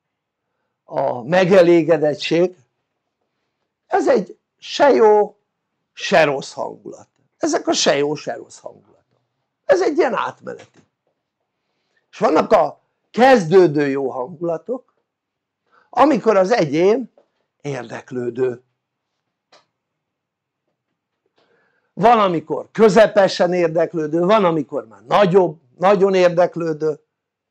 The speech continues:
van, amikor még e fölött jókedvű, van, amikor e fölött lelkes, e fölött mondjuk feldobott, stb. stb.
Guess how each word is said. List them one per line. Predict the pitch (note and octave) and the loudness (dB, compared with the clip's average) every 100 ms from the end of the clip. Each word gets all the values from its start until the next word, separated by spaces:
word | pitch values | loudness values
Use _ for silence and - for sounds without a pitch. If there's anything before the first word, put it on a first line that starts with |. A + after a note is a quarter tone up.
| _ _ _ _ _ _ _ _ _ | _ _ _ _ _ _ _ _ _
van, | D3+ B3 A#3 | 0 2 2
amikor | G3+ F3+ - D3+ | -2 -4 -4 -6
még | D3 C#3 - | -6 -8 -2
e | G#3 | -2
fölött | F3 D#3 B2+ - | -2 -6 -8 -8
jókedvű, | F3+ A#3+ B3+ - A#3 G3 F#3+ G3 G3 F#3+ _ _ | 2 4 4 2 2 2 0 -2 -4 -6 _ _
van, | F3 C#4 B3 | 0 2 2
amikor | G#3+ F#3+ F#3 F3 | 0 -2 -2 0
e | F#3+ F#3 | 0 0
fölött | D#3+ C3+ A#2 - | -4 -6 -8 -2
lelkes, | G3 C#4+ C#4+ - C4 B3+ - - _ _ _ _ _ _ _ _ _ _ _ _ _ _ _ _ _ _ _ - | 4 6 4 2 2 2 0 -10 _ _ _ _ _ _ _ _ _ _ _ _ _ _ _ _ _ _ _ 2
e | B3+ - | 2 4
fölött | A3+ F3 D3 D3 | 4 4 4 0
mondjuk | C#3 C#3 B2+ B2+ - _ _ _ | -6 -6 -8 -14 -16 _ _ _
feldobott, | - C#4 C#4 C4 G#3 A#3 G#3+ A3 G#3 _ _ _ _ _ _ _ | 2 4 6 6 4 2 2 -2 -4 _ _ _ _ _ _ _
stb. | - - A#3+ G#3+ G3 | -6 0 2 0 -2
stb. | F#3+ - C3 - - | -6 -8 -12 -14 -20